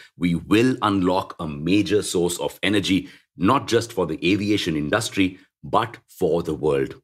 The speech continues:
For instance, in India alone, carbon in agricultural residues, solid waste, and industrial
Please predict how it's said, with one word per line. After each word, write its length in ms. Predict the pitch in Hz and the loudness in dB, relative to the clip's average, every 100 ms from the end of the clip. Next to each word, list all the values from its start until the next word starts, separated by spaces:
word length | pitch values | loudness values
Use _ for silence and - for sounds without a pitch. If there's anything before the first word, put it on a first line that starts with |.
| _ _ _ - | _ _ _ -2
For 120 | 92 | 0
instance, 400 | 139 143 160 139 - - | 2 2 0 0 -10 -4
in 140 | 95 95 | -2 0
India 500 | 95 107 110 117 113 | 0 2 2 2 2
alone, 420 | 92 120 160 110 - _ - | 4 4 4 0 -8 _ 0
carbon 500 | 113 135 147 147 - | 2 2 2 0 0
in 200 | 101 95 | -2 0
agricultural 800 | 90 98 95 101 90 95 87 78 | 0 0 0 0 0 0 0 2
residues, 640 | 110 113 135 98 85 80 - _ - | 0 0 0 2 0 0 -10 _ -10
solid 480 | - 123 131 123 85 | -2 0 2 0 2
waste, 320 | 104 85 - - - | 0 0 -4 -12 -6
and 160 | 90 | -2
industrial 680 | 87 80 117 - - 107 | -2 0 -2 -2 -2 0